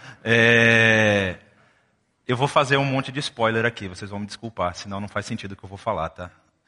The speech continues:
Mas a questão do Jogo da Imitação, do filme, ele falou, ele mostrou ali no início uma máquina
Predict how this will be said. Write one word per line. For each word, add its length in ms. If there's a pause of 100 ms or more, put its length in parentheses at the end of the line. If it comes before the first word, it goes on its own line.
(120)
Mas 240
a 60
questão 340
do 80
Jogo 240
da 60
Imitação, 460
do 100
filme, 500
ele 400
falou, 340
ele 100
mostrou 400
ali 140
no 140
início 360
uma 160
máquina 500